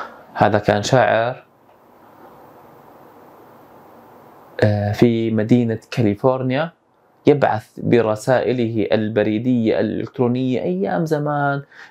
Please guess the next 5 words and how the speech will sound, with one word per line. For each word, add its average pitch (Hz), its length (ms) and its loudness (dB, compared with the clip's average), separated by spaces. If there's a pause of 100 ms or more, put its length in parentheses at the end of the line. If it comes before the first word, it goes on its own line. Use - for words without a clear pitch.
(140)
إلى 139 200 4
حبيبته 131 760 0
الموجودة 120 1040 0
في 117 440 0 (380)
أرض 120 440 2